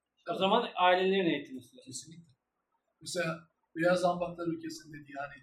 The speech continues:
Speaker 2: yüz temel eserden devrilir. Askerde Finlandiyalı erkekleri eğitiyorlar.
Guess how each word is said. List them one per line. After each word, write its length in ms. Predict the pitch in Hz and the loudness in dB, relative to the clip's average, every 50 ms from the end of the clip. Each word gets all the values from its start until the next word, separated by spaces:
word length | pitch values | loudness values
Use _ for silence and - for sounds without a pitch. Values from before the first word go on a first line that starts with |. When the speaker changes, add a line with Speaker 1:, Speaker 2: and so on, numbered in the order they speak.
| _ - | _ -8
Speaker 2:
yüz 220 | 160 160 160 - | -6 -6 -6 -8
temel 200 | 160 156 151 151 | -10 -12 -10 -10
eserden 420 | 151 147 - 151 147 143 143 143 139 131 | -10 -10 -10 -10 -10 -10 -12 -12 -12 -12
devrilir. 440 | 127 123 123 120 120 123 - - - | -12 -12 -12 -14 -14 -16 -16 -8 -4
Askerde 500 | 160 160 - - - 160 147 156 185 202 | -4 -4 -4 -4 -6 -6 -6 -4 -6 -8
Finlandiyalı 720 | 202 185 170 175 180 180 180 180 180 180 180 180 175 170 _ _ _ _ - - 196 180 175 | -8 -8 -8 -6 -6 -4 -6 -4 -4 -2 -2 -2 -4 -8 _ _ _ _ -8 -4 -2 -2 -2
erkekleri 360 | 170 - 175 - - 190 185 180 | -4 -8 -16 -16 -12 -8 -8 -6
eğitiyorlar. 640 | 165 170 - - - - - - - - _ _ | -6 -6 -8 -10 -14 -18 -20 -20 -20 -20 _ _